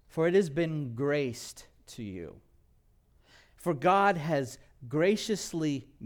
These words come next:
given you. So in other words, what Paul is telling these Philippians, he's saying, "You are so loved. You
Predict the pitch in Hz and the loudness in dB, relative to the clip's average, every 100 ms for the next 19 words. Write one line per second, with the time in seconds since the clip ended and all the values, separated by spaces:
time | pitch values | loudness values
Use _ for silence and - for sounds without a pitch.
0 | 107 110 135 117 110 92 87 71 - _ | -10 -2 -2 -2 -6 -8 -10 -12 -18 _
1 | _ _ _ _ _ _ _ _ _ _ | _ _ _ _ _ _ _ _ _ _
2 | _ _ _ - - - - 190 247 294 | _ _ _ -20 -20 -12 -2 2 6 8
3 | 220 175 151 185 - 226 254 190 147 - | 8 6 4 0 0 4 4 4 0 -8
4 | 175 180 170 147 120 117 - 123 131 127 | -4 -4 -2 -4 -4 -6 -8 -6 -6 -6
5 | 110 85 107 - _ _ _ _ _ - | -10 -12 -18 -20 _ _ _ _ _ -20
6 | _ 208 220 - 175 147 120 107 - _ | _ -4 -2 0 2 2 -2 -6 -14 _
7 | _ _ _ _ _ - - - - 135 | _ _ _ _ _ -20 -20 -20 -10 -2
8 | 226 262 302 - 147 - - 180 180 170 | 2 4 2 0 -8 -8 -8 -4 -2 0
9 | 165 135 113 - - - - _ - _ | 0 -2 -8 -16 -20 -20 -20 _ -20 _
10 | - _ _ _ - 190 226 247 247 | -20 _ _ _ -8 0 2 4 2